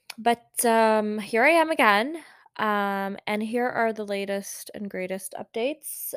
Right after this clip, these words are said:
Um, my current plan, let's see how it rolls out, is to do two podcast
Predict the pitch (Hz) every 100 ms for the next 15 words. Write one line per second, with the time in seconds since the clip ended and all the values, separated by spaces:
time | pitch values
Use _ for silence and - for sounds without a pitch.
0 | - 220 220 220 220 220 220 214 226 233
1 | 262 302 - 254 247 277 - - 202 190
2 | 240 359 202 196 - 226 208 214 220 220
3 | 233 185 185 240 - _ _ _ _ _
4 | _ _ - 226 220 - - 233 214 208
5 | 202 196 196 - _ _ _ _ _ _
6 | _ _ _ _ - - - 311 330 339
7 | - 247 233 - 208 214